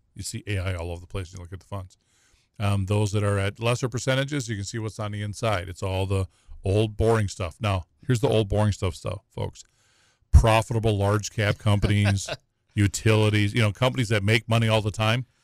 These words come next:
Speaker 1: Because it
Speaker 2: Charmin.
Speaker 1: doesn't have U I, uh, A I in it, it hasn't had that big jump in price from a stock standpoint. I'm not going into anywhere, folks, with whether or not they're profitable or not. And, and, and they are at large, okay? But, but the A I stuff is just jumping.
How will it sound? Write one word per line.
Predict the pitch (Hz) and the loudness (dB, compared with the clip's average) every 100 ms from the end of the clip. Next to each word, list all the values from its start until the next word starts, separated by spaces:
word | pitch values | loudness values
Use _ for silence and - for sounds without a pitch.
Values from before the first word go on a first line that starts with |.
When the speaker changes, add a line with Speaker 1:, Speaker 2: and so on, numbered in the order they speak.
| _ | _
Speaker 1:
Because | - - 120 | -16 -4 0
it | |
Speaker 2:
Charmin. | 131 139 | 2 2
Speaker 1:
doesn't | 143 143 143 | 2 0 0
have | 127 | 0
U | 135 131 | 0 0
I, | 135 135 127 - - | 0 -2 -6 -8 -6
uh, | 117 117 | -4 -2
A | 117 127 127 110 127 127 | -2 -2 -2 -2 0 2
I | 165 | 2
in | 139 107 | 0 -2
it, | 113 | -4
it | 104 | -2
hasn't | 113 110 104 | 0 0 -2
had | 104 104 | -2 -2
that | 107 | -2
big | 110 104 | 0 -2
jump | 98 90 - | -2 -4 -4
in | |
price | - 143 127 | -2 0 -2
from | - 101 | -4 -10
a | |
stock | 101 127 131 | -6 -4 -4
standpoint. | - 98 92 87 - _ - - | -4 -6 -6 -10 -12 _ -20 -8
I'm | 117 | -4
not | 120 123 113 | 0 0 0
going | 123 120 | -4 -4
into | 120 110 - | -4 -4 -4
anywhere, | 139 196 117 95 | -2 0 0 -2
folks, | - 90 90 - | -4 -10 -10 -6
with | 101 92 | -6 -2
whether | 107 110 104 | -2 0 0
or | |
not | 101 98 | -2 -4
they're | 95 | -6
profitable | 82 - 147 190 110 90 | -4 0 2 0 -2 -4
or | 87 76 | -6 -8
not. | 76 - _ _ - | -14 -16 _ _ -8
And, | 165 - | -6 -4
and, | 143 131 - | -4 -6 -4
and | 147 | 0
they | 147 151 | 2 2
are | 208 285 | 4 2
at | 117 | 0
large, | 87 76 101 | -4 -8 -16
okay? | - 104 | -8 -8
But, | 123 120 107 _ _ _ _ | -4 -4 -4 _ _ _ _
but | 120 - | -6 -4
the | 120 | -2
A | 120 | 2
I | 135 | 2
stuff | - 110 | 0 -4
is | 104 | -6
just | 98 101 | -6 -4
jumping. | 98 107 - | 0 0 0